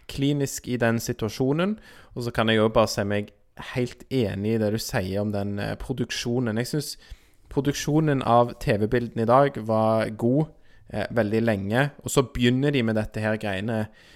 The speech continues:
at man viser repriser når det foregår spill på banen. Eh, og ikke bare, <laughs> ikke bare viser man liksom repriser når det foregår spill, men også når det er kontringssituasjoner.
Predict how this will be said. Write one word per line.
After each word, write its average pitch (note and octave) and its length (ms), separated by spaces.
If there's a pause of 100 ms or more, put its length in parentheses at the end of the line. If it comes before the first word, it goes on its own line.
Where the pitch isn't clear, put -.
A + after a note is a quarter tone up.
(500)
at - 220
man A#2 300
viser A2+ 520
repriser A2+ 560
når G#2+ 140
det A2+ 80
foregår A2 420
spill A2+ 320
på - 160
banen. G#2 460 (720)
Eh, G#2+ 320
og C3 140
ikke - 280
bare, A#2 300 (220)
<laughs> - 200
ikke C#3 220
bare C#3+ 180
viser C3+ 300
man B2 220
liksom - 300
repriser B2+ 460
når A2+ 120
det A2+ 80
foregår A2+ 300
spill, D#3 420 (320)
men C#3 140
også C#3 200
når C#3+ 120
det A#2 80
er C3 120
kontringssituasjoner. C3 1200